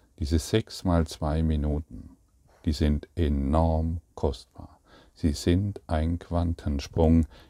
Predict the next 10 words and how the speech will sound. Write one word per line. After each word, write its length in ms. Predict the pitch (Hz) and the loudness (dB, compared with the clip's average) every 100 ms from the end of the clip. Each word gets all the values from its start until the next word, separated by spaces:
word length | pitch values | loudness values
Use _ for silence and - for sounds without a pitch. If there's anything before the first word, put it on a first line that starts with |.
| _ | _
in 440 | 92 87 90 92 | 0 2 4 2
deinem 480 | 87 73 76 78 76 | 0 -2 -2 -2 -4
Denken 420 | 76 69 65 - | -4 -6 -6 -6
und 200 | 71 95 | -2 0
sie 120 | 82 90 | 0 0
sind 300 | - 90 - | 2 2 2
die 140 | 87 | 0
Grundlage 960 | - 73 82 101 95 80 69 71 78 80 | 2 4 4 4 2 0 0 0 0 -2
der 180 | 80 | -4
Erlösung. 600 | 73 78 73 64 64 - | -6 -6 -6 -8 -10 -14